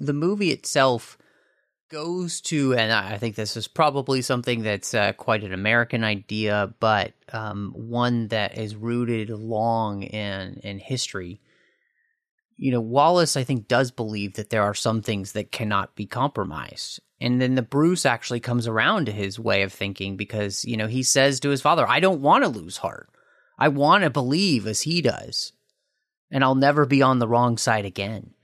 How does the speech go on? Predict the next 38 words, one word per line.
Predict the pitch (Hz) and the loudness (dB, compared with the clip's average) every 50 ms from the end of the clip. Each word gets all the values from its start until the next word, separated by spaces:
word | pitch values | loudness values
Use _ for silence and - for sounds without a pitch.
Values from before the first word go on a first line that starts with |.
| _ _ _ _ _ | _ _ _ _ _
This | 165 170 - | 2 4 4
idea | 196 175 160 120 160 175 190 196 190 175 | 4 4 2 2 2 4 6 6 6 6
that | 156 156 143 135 131 - - | 6 4 4 4 0 -4 -4
there | 139 139 165 165 147 - - _ | 0 2 4 4 4 2 -2 _
are | 143 151 165 180 190 202 196 | 6 8 8 8 8 8 4
things | 175 - 180 170 156 156 147 131 | 2 0 0 0 2 0 0 0
that | 143 123 85 | 0 -2 0
we | 135 143 135 | 2 2 2
believe | 127 131 117 120 131 139 151 156 139 | 2 0 -2 0 0 0 -2 0 0
in | 131 117 113 110 107 | 0 0 0 0 -2
that | 110 110 - - _ | -2 -4 -6 -10 _
can't | - - - 165 196 202 - - | -12 -2 0 2 2 2 0 -2
be | 127 120 117 | -4 -4 -4
compromised | - 123 113 110 - - 113 110 110 107 107 107 104 - | -2 -2 -2 -2 0 -2 -2 0 0 0 0 -2 -4 -6
because | - 123 - 127 117 110 | -8 -6 -4 -4 -4 0
they | 123 127 127 | 0 2 4
are | 123 117 117 | 4 2 2
principles | - - 147 151 151 - 147 127 - 117 110 113 107 - - | 0 -2 -2 -2 -2 -2 -4 -2 -2 -2 -2 -2 -4 -6 -6
to | - 135 120 | -4 -4 -2
which, | 113 120 117 110 - - - - - - - - _ _ _ _ _ _ _ _ _ _ _ - | 0 0 0 0 -2 -4 -6 -8 -8 -12 -20 -20 _ _ _ _ _ _ _ _ _ _ _ -4
if | 175 - - | -4 -2 0
we | 156 151 139 | 0 0 0
compromise, | - - - 160 180 185 - 160 139 135 127 120 123 120 120 113 123 | 0 0 2 4 4 4 4 4 4 6 6 4 4 2 0 -2 -2
we | 127 127 | -2 -2
would | 127 117 120 | -2 -2 -2
be | 123 117 | -4 -4
compromising | - - 139 135 139 - 139 123 123 120 117 120 110 117 117 117 | -4 -2 0 0 0 2 0 2 2 2 2 2 0 -2 -2 -2
our | 110 107 | -2 -2
very | 107 110 104 101 101 98 | -2 -4 -4 -4 -6 -6
selves. | - - 135 135 120 - - 101 - - - - _ - - - _ | -2 2 2 2 2 2 -2 -6 -12 -14 -14 -14 _ -20 -20 -20 _
So | - - 180 175 | -4 0 2 4
I | - 156 175 | 4 4 4
think | 165 185 196 185 | 2 0 -2 -2
the | - - 147 156 165 | -2 -4 0 2 2
idea | 165 156 139 139 _ _ - 185 185 180 175 | 2 2 0 -4 _ _ 2 4 6 6 6
that | 156 151 135 - - | 6 4 2 2 -2
politics | - - - 185 214 233 220 202 - - 156 139 - | -4 0 2 4 4 6 4 2 2 0 -2 -2 -2
itself | - - - - - - 202 214 202 151 127 160 - - - | -4 -6 -4 -2 2 4 4 4 4 4 2 0 -4 -8 -18